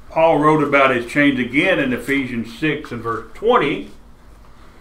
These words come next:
And then he wrote about it again in Philippians chapter one and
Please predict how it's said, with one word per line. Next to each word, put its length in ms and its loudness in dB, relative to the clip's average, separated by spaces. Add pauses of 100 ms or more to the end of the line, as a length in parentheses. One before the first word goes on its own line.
(320)
And 160 2
then 100 4
he 80 4
wrote 240 6
about 240 6
it 100 4
again 580 2
in 280 -2
Philippians 560 -2
chapter 380 0
one 500 2
and 760 0